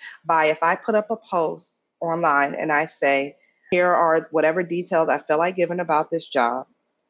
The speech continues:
what I'm looking for from you. I need your name, phone number, email, website, and social media."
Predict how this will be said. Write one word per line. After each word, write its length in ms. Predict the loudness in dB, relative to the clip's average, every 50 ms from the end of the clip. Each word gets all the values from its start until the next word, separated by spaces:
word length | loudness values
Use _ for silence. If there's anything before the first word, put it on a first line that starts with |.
| _ _
what 220 | -8 -2 0 0 0
I'm 220 | 0 -2 -2 -2
looking 360 | -2 -2 -2 -2 -4 -4 -4
for 240 | -2 -2 -2 -2 -2
from 240 | -2 -4 -4 -2 -2
you. 360 | -2 0 0 -2 -2 -6 -12 _ _ _ _ _ _ -4
I 120 | -2 -2 0
need 360 | 0 0 0 -2 -2 -4 -6 -2
your 140 | -2 0
name, 680 | 0 0 0 0 0 0 0 0 0 0 0 -2 -2 -6 -10 _ _ _ _ _ _ _ _
phone 400 | _ -4 -2 0 0 0 0 0
number, 520 | 0 0 0 0 0 -2 -2 -2 -4 -8 -12 _ _ _ _ _ _ _ -4
email, 840 | -2 0 0 0 0 0 0 0 2 2 2 0 0 -2 -4 -6 _ _ _ _ _ _ _ _ _ _ _ _ _ _ _ _ _ _ -12 -6
website, 720 | -2 -2 -2 -2 -2 -2 -2 0 2 2 0 0 -2 -8 _ _ _ _ _ _ -6
and 240 | -4 -2 -2 -2 -4
social 380 | -2 0 0 0 -2 -4 -4 -4
media." 480 | -2 -2 -2 -2 -4 -4 -6 -8 -12